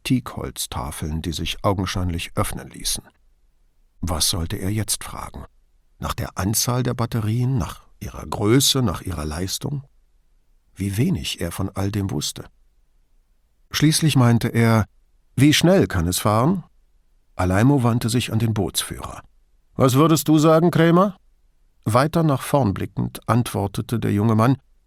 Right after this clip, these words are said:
„Ich habe schon mal fünfundfünfzig Knoten geschafft, Capitano. Und wenn ich nicht dabei wäre und ein Freund dir diese Frage stellen würde, was würdest du antworten?“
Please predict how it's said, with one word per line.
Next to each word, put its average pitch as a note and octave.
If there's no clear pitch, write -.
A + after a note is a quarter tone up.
„Ich B2
habe D3
schon E3
mal E3+
fünfundfünfzig F3
Knoten A#2
geschafft, D2
Capitano. -
Und C3+
wenn D#3+
ich D#3
nicht F3+
dabei C#3+
wäre C#2+
und B2
ein A2+
Freund C#3
dir C#2+
diese D#2
Frage -
stellen F#2
würde, A2+
was F#2+
würdest A#2
du B2+
antworten?“ A#2+